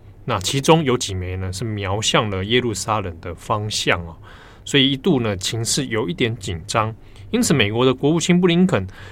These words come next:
他也有出面说，哎，希望大家赶快在这个情势之下呢，先缓和冲突哦，先冷静下来。哦，同时呢，虽然说一方面也肯定，也承认说以色列如果面对到这样的火箭威胁的时候，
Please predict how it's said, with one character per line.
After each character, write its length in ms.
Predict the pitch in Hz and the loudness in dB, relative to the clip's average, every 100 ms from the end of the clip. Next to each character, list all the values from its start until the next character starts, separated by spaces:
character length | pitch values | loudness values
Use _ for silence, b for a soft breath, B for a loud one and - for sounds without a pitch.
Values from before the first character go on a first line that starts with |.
| B B | B B
他 160 | 156 180 | 2 4
也 200 | 180 127 | 4 4
有 180 | 139 113 | 6 4
出 200 | 95 147 | 0 0
面 240 | 151 123 | 2 2
说， 500 | 110 127 113 113 117 - | 0 -2 0 0 -2 -2
哎， 100 | 110 | -2
希 160 | - | 2
望 100 | 135 | 2
大 100 | 123 | 4
家 160 | 117 117 | 2 2
赶 140 | 95 | 0
快 140 | 90 110 | -6 -2
在 180 | 117 | -2
这 140 | 101 135 | -2 -4
个 200 | 113 95 | -2 -4
情 220 | - 107 | -4 -6
势 200 | 110 139 | -4 -4
之 160 | 123 127 | -2 -2
下 240 | - 135 | 2 2
呢， 120 | 110 | 2
先 240 | 104 151 143 | 0 0 0
缓 320 | - 107 92 | 0 0 0
和 240 | 90 101 | -4 -4
冲 240 | 110 143 147 | -4 -2 -2
突 180 | - 92 | -4 -8
哦， 160 | 90 85 | -6 -4
先 180 | - 147 | -2 0
冷 180 | 110 92 | 0 2
静 240 | 180 156 | 2 2
下 240 | - 180 | 4 4
来。 260 | 110 104 113 - b b b - - - - - | 6 4 2 -2 b b b -20 -20 -20 -20 -10
哦， 80 | 135 | -4
同 180 | - 180 | 2 2
时 160 | 190 | 4
呢， 140 | 165 160 | 6 4
虽 180 | - 208 | 8 8
然 160 | 160 | 8
说 340 | 156 165 165 190 | 6 8 10 8
一 80 | 180 | 8
方 120 | 180 | 8
面 180 | 180 139 | 8 6
也 100 | 120 | 2
肯 280 | 123 107 95 | 0 -6 -2
定， 240 | 165 127 101 B B B | 0 0 -4 B B B
也 60 | 120 | -2
承 180 | - 151 | 4 6
认 140 | 202 | 8
说 220 | 175 170 | 10 8
以 80 | 131 | 6
色 160 | - 190 | 8 12
列 120 | 175 | 12
如 120 | 139 | 10
果 120 | 151 | 4
面 220 | 110 135 117 | 4 2 2
对 220 | 131 110 | 2 2
到 360 | 107 107 95 92 - | 4 2 2 -6 -14
这 140 | - 139 | -2 0
样 140 | 113 | 0
的 100 | 98 | -2
火 180 | 92 110 | -4 -4
箭 160 | 98 135 | 0 2
威 140 | 160 | 4
胁 120 | 143 | 4
的 100 | 101 | 0
时 180 | 90 - | -4 -6
候， 280 | 92 120 92 | -2 -2 -2